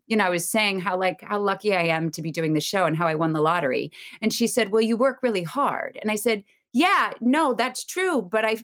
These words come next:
I, when I say I won the lottery, I don't mean I was just a lucky human. I mean that winning the lottery in, in this business means you're dealt a hand of cards so that you can succeed in this business. And only one of them is talent. And only one of them is, like,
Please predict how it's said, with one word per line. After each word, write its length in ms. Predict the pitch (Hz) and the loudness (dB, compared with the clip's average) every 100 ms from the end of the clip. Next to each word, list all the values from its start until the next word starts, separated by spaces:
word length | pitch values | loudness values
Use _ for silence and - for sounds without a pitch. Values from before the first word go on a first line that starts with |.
| - | -4
I, 100 | 220 | -2
when 240 | 214 233 | 0 0
I 80 | 233 | 0
say 300 | 214 262 269 | -2 0 0
I 60 | 269 | 0
won 200 | 214 202 | 0 -2
the 80 | 170 | 0
lottery, 440 | 170 233 185 156 | 0 0 0 -2
I 80 | 170 | -4
don't 200 | 175 190 | -6 -6
mean 140 | 185 | -4
I 60 | 175 | -4
was 160 | 160 - | -4 -4
just 260 | 185 175 | -6 -4
a 60 | 165 | -2
lucky 280 | 160 170 147 | -2 -4 -8
human. 500 | - 220 190 139 147 - - - | -8 -6 -2 -2 -4 -10 -20 -6
I 80 | 208 | -2
mean 160 | 220 220 | 0 2
that 160 | 202 - | 0 -2
winning 380 | 190 240 247 | 0 4 4
the 100 | 233 | 4
lottery 720 | 190 190 185 175 151 139 139 - - | 2 2 2 2 0 0 -4 -8 -4
in, 240 | 180 170 - | -2 -2 -2
in 160 | 190 190 | -2 -2
this 180 | 190 | -4
business 580 | 160 208 202 165 143 - | -2 0 0 0 -2 -2
means 420 | 170 160 156 151 - _ - | 0 2 2 0 -8 _ -2
you're 140 | 190 | 0
dealt 360 | 180 214 262 269 | 2 2 2 0
a 60 | 214 | -4
hand 340 | 180 196 202 | -2 -4 -4
of 200 | 180 - | -4 -6
cards 680 | - 160 143 107 - - - _ _ _ _ | -6 -2 -2 -2 -10 -12 -14 _ _ _ _
so 100 | 214 | 0
that 200 | 185 185 | 2 2
you 100 | 185 | 0
can 200 | 156 170 | -4 -4
succeed 440 | 151 151 - 156 143 | -4 -6 -4 -2 0
in 100 | 139 | 0
this 160 | 135 | 0
business. 420 | - 139 139 135 - | -4 -2 -2 -4 -2
And 80 | 208 | 2
only 220 | 277 302 | 4 4
one 280 | 208 220 277 | 4 2 2
of 120 | 262 | 0
them 160 | 180 160 | 0 0
is 120 | - | -2
talent. 600 | - 160 127 120 - - - - | -6 -2 -2 -2 -6 -10 -18 -8
And 100 | 202 | -2
only 180 | 233 233 | 2 2
one 240 | 170 170 226 | 4 2 2
of 120 | 190 | 0
them 120 | 156 | 0
is, 140 | 151 | 0
like, 180 | 156 147 | 0 -4